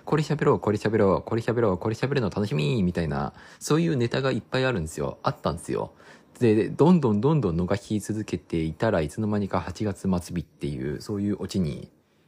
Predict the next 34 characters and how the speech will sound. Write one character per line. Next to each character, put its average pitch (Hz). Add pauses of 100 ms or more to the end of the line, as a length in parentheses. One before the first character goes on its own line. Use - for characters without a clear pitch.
な 80
り 78
ま 67
し -
た。 - (260)
は 78
い。 - (760)
本 160
当 156
は -
ク -
レ 196
ー 208
ン 202
ゲ 214
ー 202
ム 120
の 87
話 95
と -
か 78
も 69
し -
た 113
い -
ん 90
で 80
す -
よ。 - (640)
し -
た 127
い 107
の 69
よ。 60